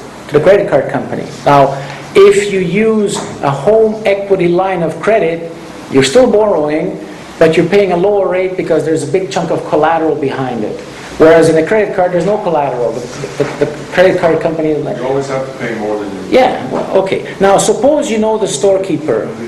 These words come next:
Speaker 1: and it's, you, you've been going to this, you don't go to the clerk, you go to, uh, the guy who owns the store, and you've bought a lot of stuff from him, and you haggle, and you negotiate, and say, "You know what? Give me a better price." So, "Well, that, you know, this is my best price. I can't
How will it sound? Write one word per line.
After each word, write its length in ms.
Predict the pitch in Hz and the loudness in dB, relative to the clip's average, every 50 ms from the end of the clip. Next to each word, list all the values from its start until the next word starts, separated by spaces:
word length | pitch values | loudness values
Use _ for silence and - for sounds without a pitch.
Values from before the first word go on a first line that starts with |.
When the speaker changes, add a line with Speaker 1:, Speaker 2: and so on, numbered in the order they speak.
| - - | -4 0
Speaker 1:
and 100 | - 175 | 2 4
it's, 320 | 180 175 - - 185 - 175 | 4 2 2 -2 -4 -2 0
you, 180 | 175 165 160 - - - | 0 0 0 0 -2 0
you've 160 | 165 147 143 | 0 2 2
been 120 | 165 160 | 2 2
going 240 | 165 202 240 254 226 196 | 2 2 2 0 0 -2
to 60 | 208 | -2
this, 240 | 208 190 - - 160 | -2 -2 -2 -2 -2
you 80 | 170 | 0
don't 140 | 208 254 269 | 0 0 0
go 160 | 233 220 208 | 0 0 -2
to 80 | 190 170 | -2 -4
the 60 | - | -4
clerk, 500 | - 180 180 180 180 185 180 - - - - - - - - - - - | 0 0 0 2 2 0 -2 -4 -8 -10 -12 -14 -14 -16 -16 -16 -8 0
you 120 | - 147 - | 2 4 6
go 280 | 190 214 226 220 220 214 | 6 6 6 6 2 2
to, 340 | 190 185 185 175 175 170 165 - - - - - - - - | 2 2 4 4 2 0 -2 -6 -12 -14 -16 -16 -14 -6 0
uh, 440 | - 131 135 131 131 127 - - - - - - 143 | 2 4 6 6 4 2 0 -4 -6 -10 -8 -4 0
the 80 | 147 | 2
guy 260 | 151 170 175 185 180 156 | 2 4 4 2 2 0
who 160 | 156 151 160 | 0 0 0
owns 200 | 170 160 139 127 | 0 -2 -2 -4
the 60 | 117 | -4
store, 420 | - - 208 214 214 214 208 185 | -2 2 2 4 4 4 2 0
and 100 | 156 156 | 0 -2
you've 160 | 151 147 143 156 | -2 -2 -2 0
bought 140 | 160 156 | -2 0
a 40 | 147 | 0
lot 140 | 151 147 - | -2 -2 -2
of 60 | - | -4
stuff 320 | - - - 233 226 - - | -4 0 0 0 2 2 0
from 180 | 214 202 185 | 0 0 0
him, 300 | 175 175 180 180 175 175 | 0 -2 -2 -2 -2 -2
and 120 | 139 127 131 | -2 -2 -2
you 60 | 131 | -2
haggle, 500 | - - 185 202 208 202 180 190 175 156 | -2 -2 -2 -2 -2 0 0 -2 0 0
and 100 | 139 139 | -2 -2
you 40 | 135 | -2
negotiate, 480 | 143 156 190 202 196 196 - 185 180 | -2 0 0 0 0 0 -2 -2 -2
and 160 | 180 185 170 | -2 -4 -4
say, 160 | 170 - 180 208 | -2 -2 0 0
"You 60 | 233 | 2
know 100 | 247 240 | 0 0
what? 180 | 240 247 247 - - - - - - - - - - - | 0 0 -2 -2 -4 -10 -12 -12 -14 -14 -14 -14 -4 2
Give 100 | - 247 | 4 6
me 80 | 330 311 | 6 6
a 40 | 233 | 6
better 280 | 220 220 220 190 - | 6 4 4 2 0
price." 640 | - 190 190 185 160 135 - - - - - - - - - - - - - | 0 0 2 2 2 0 -2 -4 -8 -8 -10 -12 -14 -16 -16 -16 -14 -8 0
So, 60 | - 185 | 4 6
"Well, 200 | 185 151 139 147 | 6 6 8 6
that, 380 | 160 170 - - - - - | 4 4 2 -2 -8 -4 0
you 60 | 180 165 | 2 4
know, 60 | - | 4
this 100 | 147 139 | 4 2
is 60 | 143 | 2
my 100 | 156 139 | 0 0
best 260 | 139 151 147 - - - | 0 0 0 -2 0 0
price. 260 | 151 151 151 151 - | 2 2 2 2 0
I 80 | 143 139 | -4 -4
can't 320 | - - 170 165 151 | -2 -2 -2 -2 -2